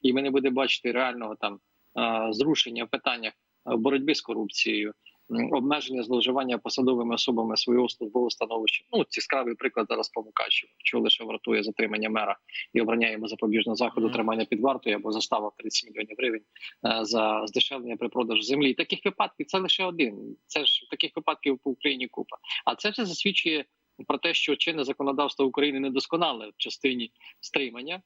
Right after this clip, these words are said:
Speaker 1: м, можливостей посадовцями, е, експлуат-, експлуатувати ці теми, та і навіть державні закупівлі, які нам розказують дуже часто, що це сама класна система в світі і прозора. Але просто це означає, прозоро крадуть гроші.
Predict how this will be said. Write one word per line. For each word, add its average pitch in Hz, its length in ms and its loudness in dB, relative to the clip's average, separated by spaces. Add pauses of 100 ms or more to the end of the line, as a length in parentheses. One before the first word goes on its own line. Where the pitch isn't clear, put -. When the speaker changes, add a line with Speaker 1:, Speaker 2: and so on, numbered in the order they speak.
(140)
Speaker 1:
м, 117 400 -6 (260)
можливостей 131 600 4
посадовцями, 120 720 0 (360)
е, 135 60 4
експлуат-, 131 1160 -2
експлуатувати 123 640 0
ці 160 240 0
теми, 165 400 -2
та 139 80 0
і 139 100 4
навіть 143 340 0
державні 131 400 2
закупівлі, 113 520 0
які 104 180 -4
нам 120 160 0
розказують 110 480 0
дуже 113 160 2
часто, 117 320 -2
що - 100 -8
це - 140 -8
сама 131 300 0
класна - 300 -2
система 127 360 -2
в 127 60 -2
світі 196 320 0
і 120 120 0
прозора. 117 420 0 (300)
Але 131 160 2
просто 175 260 0
це 143 120 0
означає, 123 320 0
прозоро 139 360 0
крадуть 127 320 0
гроші. 110 360 -2